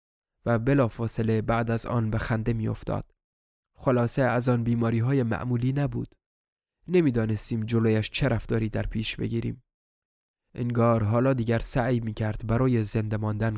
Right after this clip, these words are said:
کمکمان کند. انگار برای ما دنبال لذایزی می‌گشت تا زنده بمانیم. دستهامان را گرفته بود، دست دو نفر ما را. من بوسیدمش.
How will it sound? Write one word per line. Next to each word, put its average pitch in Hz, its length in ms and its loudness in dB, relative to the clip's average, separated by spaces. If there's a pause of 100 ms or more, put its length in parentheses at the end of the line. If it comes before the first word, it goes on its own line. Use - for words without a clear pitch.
کمکمان 113 480 -4
کند. 113 300 -8 (640)
انگار 127 520 4
برای 120 420 2
ما 117 260 2
دنبال 117 480 2
لذایزی 113 680 2
می‌گشت 110 520 -2
تا 113 140 0
زنده 107 380 2
بمانیم. 110 540 -4 (640)
دستهامان 113 580 2
را 110 100 0
گرفته 110 420 -2
بود، 113 280 -6 (340)
دست 123 280 2
دو 110 180 0
نفر 117 320 -2
ما 110 180 -2
را. 117 220 -6 (520)
من 131 260 2
بوسیدمش. 117 760 0